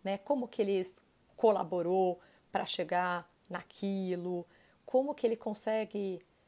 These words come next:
pensar na estratégia, no, na forma que ele vai abordar aquele desafio, se ele vai colaborar com os outros ou não,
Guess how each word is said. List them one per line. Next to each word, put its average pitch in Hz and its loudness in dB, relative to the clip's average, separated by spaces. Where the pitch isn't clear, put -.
pensar 202 0
na 190 -2
estratégia, 175 2
no, 170 -4
na 190 -6
forma 208 -2
que - -10
ele 185 -2
vai 180 -4
abordar 180 -2
aquele 185 -6
desafio, 185 -4
se - 0
ele 202 4
vai 208 0
colaborar 196 -2
com - -12
os 170 -8
outros 185 -6
ou 170 -4
não, 170 -2